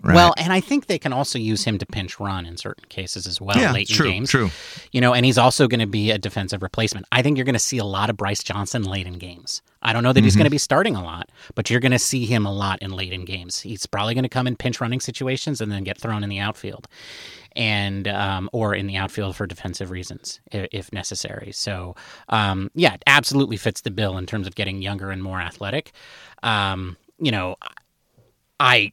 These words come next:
Speaker 2: man, I hope he can carry this through. I hope he is a surprise because the kid can run and he's fun to watch.
Speaker 1: Yeah, yeah.
Speaker 2: Yeah.
Speaker 1: The guy, the guy that didn't have a great spring was Mike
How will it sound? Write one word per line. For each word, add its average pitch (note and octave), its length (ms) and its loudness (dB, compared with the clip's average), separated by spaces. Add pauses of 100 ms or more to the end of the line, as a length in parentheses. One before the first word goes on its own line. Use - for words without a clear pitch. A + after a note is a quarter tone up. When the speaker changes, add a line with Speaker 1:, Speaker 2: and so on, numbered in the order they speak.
Speaker 2:
man, C3 440 0
I C#3+ 140 4
hope E3 340 4
he C#3+ 160 -2
can B2 180 -6
carry A2+ 300 0
this G#2 180 -4
through. G2 260 -4
I A2 160 4
hope D#3+ 300 4
he C3 300 -2
is A2+ 720 -2
a A#2+ 80 -4
surprise - 760 -2 (460)
because G#2 800 0
the A2+ 220 -10
kid D3+ 220 2
can G2 200 -2
run F#2 340 -6 (140)
and G2 320 -6
he's A2+ 200 -6
fun G#2 180 -2
to F#2 80 -6
watch. - 380 -18 (1400)
Speaker 1:
Yeah, F#2+ 200 0 (200)
yeah. F#2 280 4
Speaker 2:
Yeah. - 260 -6
Speaker 1:
The C#3 80 2
guy, D#3+ 300 2
the D#3 160 -2
guy E3 180 2
that E3+ 160 0
didn't D#3+ 200 2
have B2 180 4
a G#2+ 40 2
great G#2 220 0
spring F2 640 4
was F2 400 4
Mike F2+ 260 4